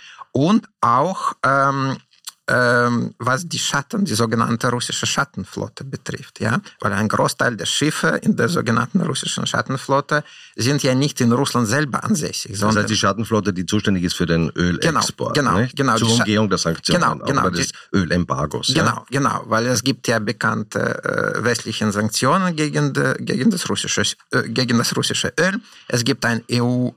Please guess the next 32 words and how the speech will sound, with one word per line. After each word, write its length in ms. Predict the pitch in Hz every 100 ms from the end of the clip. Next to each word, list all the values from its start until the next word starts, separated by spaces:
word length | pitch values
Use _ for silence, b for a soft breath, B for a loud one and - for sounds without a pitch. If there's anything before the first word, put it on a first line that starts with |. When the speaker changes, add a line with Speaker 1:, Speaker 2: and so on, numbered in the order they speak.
| -
Speaker 1:
ähm, 560 | 113 117 120 117 113 -
E-U-Importembargo 1300 | 120 117 117 - 165 175 156 - 147 139 139 151 143
für 180 | -
russisches 500 | 113 120 - - - -
Öl, 200 | 156 190
für 200 | - 90
Rohöl, 580 | 98 147 - 151 151 156
für 160 | -
russische 420 | 110 110 - - -
Erdölprodukte. 1000 | 151 - 151 147 143 131 135 - - - B B B
Und 140 | 120
dann 180 | 143 147
gibt's 240 | - -
noch 200 | 135 131
diese, 600 | - 120 120 127 120 120 -
dieses, 540 | 151 180 113 - -
äh, 120 | - -
dieses 300 | 120 175 175
berühmte 380 | 117 117 -
Preisdeckel, 1300 | - - 123 143 - - - 110 107 123 - 160 165 202 _ -
ja. 220 | 123 175 B B B
Also 340 | 120 110 120 117 B B B
das 380 | - 131 131 - -
Öl, 300 | 135 165 165
das 400 | 113 131 - - _ _ _
von 240 | - 127
Russland 460 | 131 156 - 123 -
in 160 | 135 123
die 140 | 120
Drittländer 580 | 113 147 - 135 127 117
verkauft 580 | - - 120 131 147 -
wird, 420 | 139 160 165 _